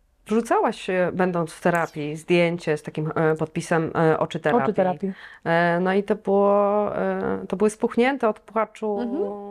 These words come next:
Speaker 1: oczy, więc, e,
Speaker 2: To
Speaker 1: nie
Speaker 2: była
Speaker 1: jest
Speaker 2: taka
Speaker 1: typu, że
Speaker 2: seria
Speaker 1: tutaj
Speaker 2: różnych
Speaker 1: tak,
Speaker 2: oczu.
Speaker 1: tak, tak, tak.
Speaker 2: Że tam raz masz,
Speaker 1: Mhm.
Speaker 2: wychodzisz z terapii, jesteś zaryczana, a raz, y, jesteś tak uśmiana, że masz wrażenie, że życie zaczynasz. Że otwierasz te drzwi od,
Speaker 1: Mhm.
Speaker 2: wiesz, od, od pokoju i że już zaczynasz nowe życie
Speaker 1: Tak.
Speaker 2: nagle, nie? „O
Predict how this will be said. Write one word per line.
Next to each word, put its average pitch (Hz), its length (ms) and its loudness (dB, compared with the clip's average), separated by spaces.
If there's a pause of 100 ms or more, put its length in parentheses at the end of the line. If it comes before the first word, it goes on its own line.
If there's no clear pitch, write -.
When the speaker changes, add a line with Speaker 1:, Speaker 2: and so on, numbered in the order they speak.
(320)
Speaker 1:
oczy, 208 300 -4
więc, 160 320 -2
e, 180 420 -6 (160)
Speaker 2:
To 240 80 2
Speaker 1:
nie - 20 4
Speaker 2:
była 262 100 4
Speaker 1:
jest - 120 0
Speaker 2:
taka 233 120 4
Speaker 1:
typu, - 80 -8
że 277 80 2
Speaker 2:
seria 254 140 2
Speaker 1:
tutaj 233 140 0
Speaker 2:
różnych 214 360 2
Speaker 1:
tak, 165 220 0
Speaker 2:
oczu. 156 80 0
Speaker 1:
tak, 180 180 -2
tak, 185 200 -10
tak. 139 260 -8 (180)
Speaker 2:
Że 214 120 -2
tam 208 180 2
raz 208 220 2
masz, 196 180 2
Speaker 1:
Mhm. 196 120 -6
Speaker 2:
wychodzisz 202 300 0
z - 60 -16
terapii, 190 360 0
jesteś 190 260 -2
zaryczana, 214 640 2
a 202 40 2
raz, 190 420 -2
y, 190 340 0
jesteś 190 320 -4
tak 208 260 0
uśmiana, 202 360 2
że 196 80 -2
masz 190 160 2
wrażenie, 190 360 0
że 190 60 -2
życie 196 280 0
zaczynasz. - 420 -6 (360)
Że 233 120 4
otwierasz 226 300 0
te 233 100 0
drzwi 202 200 2
od, 214 60 6 (100)
Speaker 1:
Mhm. 196 100 -4
Speaker 2:
wiesz, 196 140 0
od, 202 200 0
od - 200 0
pokoju 240 420 2
i 220 100 2
że 214 80 2
już 214 100 4
zaczynasz 208 360 0
nowe 214 160 2
życie 233 220 0
Speaker 1:
Tak. 175 100 4
Speaker 2:
nagle, 175 140 2
nie? 185 120 4
„O 277 80 4